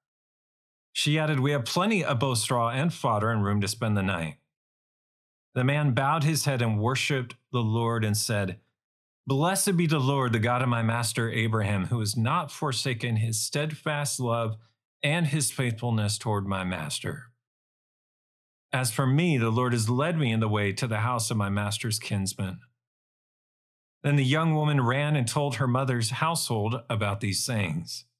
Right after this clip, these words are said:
Rebekah had a brother whose name was Laban.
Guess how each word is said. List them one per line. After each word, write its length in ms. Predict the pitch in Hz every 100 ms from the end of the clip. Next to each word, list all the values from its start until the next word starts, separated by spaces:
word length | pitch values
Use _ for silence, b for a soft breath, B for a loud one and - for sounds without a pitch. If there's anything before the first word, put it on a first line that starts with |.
| _ _ _ _ _ _ _ _ _ -
Rebekah 420 | 135 160 165 156
had 140 | 139
a 40 | 131
brother 380 | 110 175 185 117
whose 180 | 120 110
name 160 | 120
was 180 | 113 104
Laban. 500 | 110 127 98 82 -